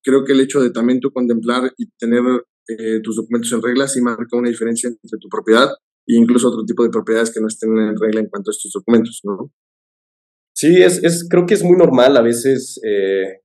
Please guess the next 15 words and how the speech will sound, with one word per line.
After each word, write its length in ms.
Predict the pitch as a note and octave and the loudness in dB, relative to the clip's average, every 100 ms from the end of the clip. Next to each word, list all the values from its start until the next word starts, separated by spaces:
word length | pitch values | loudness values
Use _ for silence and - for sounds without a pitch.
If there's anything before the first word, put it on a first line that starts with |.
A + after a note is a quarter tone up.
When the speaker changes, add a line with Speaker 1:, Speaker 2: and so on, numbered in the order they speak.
| _ | _
Speaker 2:
la 160 | G#2 G#2 | -4 0
gente 720 | A#2+ A#2+ B2+ C3 A#2+ G#2+ - - _ _ _ - | 2 4 6 6 6 2 -4 -14 _ _ _ 0
tiene, 600 | B2 B2+ C3 B2 A#2 A2 | 2 4 6 6 4 2
no 160 | B2+ D#3 | 2 4
miedo, 420 | C#3+ B2+ C#3 D#3+ | 4 4 4 2
pero 280 | A#2 G2+ G2 | -2 -2 -4
desconoce 720 | A2+ A2 A2 A#2 A#2+ A#2 B2+ | -6 -4 0 4 4 2 0
el 160 | A2 F#2+ | -2 -4
tipo 300 | A#2 A#2 G#2+ | -8 -4 -2
de, 180 | G2+ - | -2 -2
de 80 | G2+ | -6
servicios 480 | - G2+ A2 A#2 A#2 | -4 -4 -2 -2 -2
que 100 | G2 | -2
pueden 300 | A2+ A2 G#2+ | 2 2 0
encontrar 560 | F#2+ G2+ A2 A2 A2 | -2 -4 0 2 0